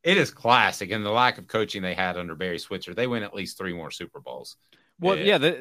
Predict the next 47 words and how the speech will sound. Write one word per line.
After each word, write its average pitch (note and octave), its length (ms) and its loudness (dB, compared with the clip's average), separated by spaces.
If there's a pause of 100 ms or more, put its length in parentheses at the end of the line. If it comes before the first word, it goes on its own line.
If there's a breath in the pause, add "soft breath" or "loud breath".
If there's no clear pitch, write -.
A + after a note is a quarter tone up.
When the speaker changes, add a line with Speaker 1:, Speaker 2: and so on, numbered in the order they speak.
Speaker 2:
and F3 140 0
the, E3+ 80 4
Speaker 1:
Johnson. D3+ 180 -6
Speaker 2:
the D3 80 -2
tie E3+ 240 6
it F3+ 100 2
into D3+ 420 0
this B2 180 -2
segment, G#2 360 0
so - 100 -6
we're A#2 100 -2
talking B2+ 220 0
about A2 120 2
linebackers, G#2 680 0
and F#2+ 240 -8
I, C3+ 300 2
I C3+ 40 2 (360)
just C3 180 -6
think D3+ 160 2
it C#3+ 100 -2
really D3 240 2
matters. A2 360 2
I C3+ 60 6
don't D3 100 4
know C3 100 2
how C3+ 140 2
good B2 180 -4
the G#2 60 -6
defense A#2+ 320 -4
will A2+ 80 -6
be, A2+ 140 -2
but G#2+ 120 0
it B2 80 0
really C#3 160 2
matters B2 360 0
to A#2+ 60 -2
have G#2+ 160 2
somebody A2+ 300 -2
like G#2 220 -2
Keenan B2 300 -4
Peely, A2+ 340 -2
now A#2 200 0
Aaron A#2 220 0
Beasley, G#2 400 -4
who's G2+ 180 -8
more G#2 200 -2
established, G#2 600 -2